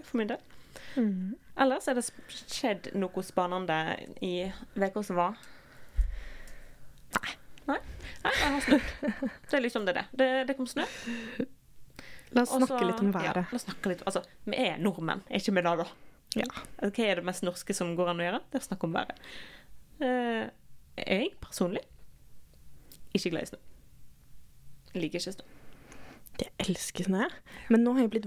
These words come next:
Speaker 2: våt på tærne, og da er jeg ikke noe glad i snø.
Speaker 1: Nei.
Speaker 2: Og så da har jeg blitt, nå har jeg vært våt på tærne i noen dager.
Speaker 1: Ja.
Speaker 2: Ehm, på grunn av sludd, fordi, altså, herregud, Oslo sentrum. Altså, snø
Speaker 1: Ja.
Speaker 2: er snø, men så treffer den bakken i Oslo sentrum, og så blir den sludd, og da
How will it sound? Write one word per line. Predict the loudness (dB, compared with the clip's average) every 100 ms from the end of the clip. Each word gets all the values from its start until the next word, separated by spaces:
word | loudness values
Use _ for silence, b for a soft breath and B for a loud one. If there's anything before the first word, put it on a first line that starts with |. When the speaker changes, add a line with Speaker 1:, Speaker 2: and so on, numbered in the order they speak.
| -2
Speaker 2:
våt | -4 -2
på | -4 -2
tærne, | 0 0
og | 0
da | 0
er | -4 -4 -4
jeg |
ikke | 2
noe | 4
glad | 4 2
i | 2
snø. | 0 -2 B -8
Speaker 1:
Nei. | 2
Speaker 2:
Og | 4 6
så | 6
da |
har | 4
jeg | 2
blitt, | 4 6
nå |
har |
jeg | 6 4
vært | 2
våt | 0 0
på | 2
tærne | 4 4 6
i |
noen | 6 6 6
dager. | 4 4 2 0 -2 B B -8
Speaker 1:
Ja. | 2
Speaker 2:
Ehm, | 6 8 8 8 8 6 2 -6 -18 -16 4
på | 6
grunn | 6 4
av | 2
sludd, | 0 4 4 4 2
fordi, | 2 2
altså, | 2 2
herregud, | 2 0 -2 0
Oslo | 0 -2 -2
sentrum. | 0 0 0 -2 -2 0
Altså, | 0 2
snø | 0 4 4 4
Speaker 1:
Ja. | 2 4 2
Speaker 2:
er | 4
snø, | 4 4
men | 2
så | 2
treffer | 2 0 2
den | 2
bakken | 2 0 0
i | 0
Oslo | 0
sentrum, | 0 0 2 2
og | 2
så | 0
blir | -2 -2
den | -2
sludd, | 0 0
og |
da | 2